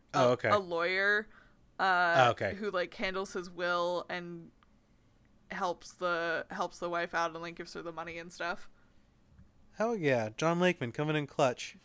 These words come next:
Speaker 1: <laughs> But yeah, it's, it's, it's really, really good. Um, I want to watch it again. I super recommend it.
Speaker 2: Hell yeah.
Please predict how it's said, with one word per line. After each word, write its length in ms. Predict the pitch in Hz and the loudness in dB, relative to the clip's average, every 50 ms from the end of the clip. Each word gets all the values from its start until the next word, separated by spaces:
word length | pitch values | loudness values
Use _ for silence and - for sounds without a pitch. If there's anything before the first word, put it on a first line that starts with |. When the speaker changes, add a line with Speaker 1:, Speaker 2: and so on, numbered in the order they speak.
| 269 294 - | -16 -10 -6
Speaker 1:
<laughs> 100 | 285 269 - - - - - 262 - _ _ - - _ _ _ _ _ _ _ _ _ _ _ _ _ _ _ _ _ _ - - - - | -6 -6 -6 -8 -12 -16 -16 -16 -16 _ _ -20 -20 _ _ _ _ _ _ _ _ _ _ _ _ _ _ _ _ _ _ -20 -20 -10 -6
But 100 | 262 294 | -4 2
yeah, 220 | 320 330 269 214 160 214 | 4 6 6 6 4 2
it's, 200 | 226 - - - - - | -4 -6 -8 -10 -10 -6
it's, 240 | - 254 247 - - | -4 -4 -4 -6 -8
it's 240 | - - 240 - - | -10 -10 -10 -10 -8
really, 220 | 254 285 302 285 | -8 -6 -6 -6
really 240 | 277 269 262 254 247 | -6 -4 -6 -6 -6
good. 360 | 240 233 233 233 233 226 214 - - | -6 -4 -4 -4 -4 -4 -6 -6 -4
Um, 340 | - 190 190 190 190 185 - - | -4 -2 -2 -2 -4 -6 -8 -6
I 420 | - 175 185 196 208 208 208 214 214 - - - - - - - _ - - - | -4 -2 0 0 0 -2 -4 -6 -8 -12 -18 -20 -20 -20 -20 -20 _ -20 -20 -16
want 320 | 190 196 202 214 220 - - - - - | -8 -4 -2 -2 -2 -2 -4 -12 -20 -18
to 360 | - - 247 233 220 220 202 185 | -16 -14 -14 -12 -12 -14 -14 -12
watch 300 | - 180 185 202 - - | -10 -10 -10 -10 -8 -8
it 160 | 233 214 - - - _ - | -6 -6 -8 -10 -16 _ -12
again. 640 | 190 185 180 208 214 214 214 214 214 214 214 226 226 - - - - _ _ _ - _ _ _ - | -12 -8 -2 2 2 4 4 2 0 -4 -6 -10 -12 -14 -18 -20 -20 _ _ _ -20 _ _ _ 2
I 540 | 180 190 190 190 190 190 190 196 196 190 - - | 2 4 4 2 0 -2 -4 -4 -8 -10 -12 -14
super 400 | - - - 214 214 - 233 233 | -16 -14 -14 -12 -8 -6 -6 -4
recommend 520 | 233 240 247 - 262 269 277 277 254 - | -6 -6 -8 -8 -10 -10 -8 -8 -10 -10
it. 180 | - - - - _ _ _ _ _ _ _ _ _ _ - - - - - - - | -12 -14 -16 -20 _ _ _ _ _ _ _ _ _ _ -20 -20 -20 -20 -20 -12 -10
Speaker 2:
Hell 200 | 156 185 247 233 | -8 -6 -4 -4
yeah. 280 | 135 101 92 85 82 | -6 -6 -6 -8 -10